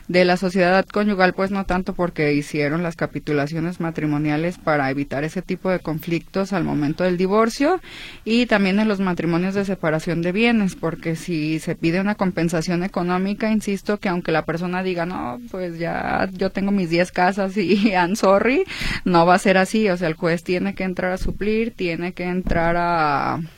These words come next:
hacer una compensación económica y para esa compensación lo importante es acreditar que hay una desventaja patrimonial y que la persona no pudo generar bienes propios porque se dedicó a las labores del hogar y de crianza y cuidado.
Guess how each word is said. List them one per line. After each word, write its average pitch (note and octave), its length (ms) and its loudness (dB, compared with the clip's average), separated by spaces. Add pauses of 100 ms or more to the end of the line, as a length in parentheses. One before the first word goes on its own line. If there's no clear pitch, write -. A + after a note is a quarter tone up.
(120)
hacer E3 300 -2
una F#3 200 -2
compensación E3 680 -2
económica A3 720 2 (500)
y B3 200 2
para A#3 200 4
esa A#3 180 2
compensación G3+ 720 2
lo G#3+ 60 2
importante G3 640 2
es A3 140 -2
acreditar F#3+ 800 2 (160)
que E3 220 2
hay E3 200 2
una G#3 160 0
desventaja F3+ 560 -2
patrimonial F#3+ 800 0
y F#3+ 180 -2
que F3 140 -2
la E3 120 2
persona G3+ 580 -2
no G#3 180 -2
pudo G#3 320 -2
generar E3+ 420 0
bienes F#3+ 320 -2
propios G#3 440 -2
porque F3 340 -8
se D#3+ 140 -6
dedicó C#3+ 360 -2
a D3 40 0
las E3 140 0
labores E3 380 -2
del E3+ 160 -4
hogar D3+ 280 -4
y E3+ 80 -6
de D3+ 120 -6
crianza D3 440 -6
y E3 40 -6
cuidado. F3+ 500 -2